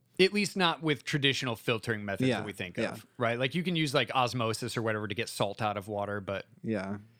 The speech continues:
Speaker 1: you can't, uh, you can't just, like, put it through a sieve and get the salt out of it.
Speaker 2: Yeah. Yeah, I think so. Um,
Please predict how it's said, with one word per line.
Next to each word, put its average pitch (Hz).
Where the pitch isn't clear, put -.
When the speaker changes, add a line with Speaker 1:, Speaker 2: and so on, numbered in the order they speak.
Speaker 1:
you 117
can't, 117
uh, 110
you 104
can't 110
just, 110
like, 98
put 135
it -
through 107
a 95
sieve 92
and 101
get 101
the 101
salt 90
out 90
of 85
it. 90
Speaker 2:
Yeah. 123
Yeah, 143
I 120
think 113
so. 104
Um, 147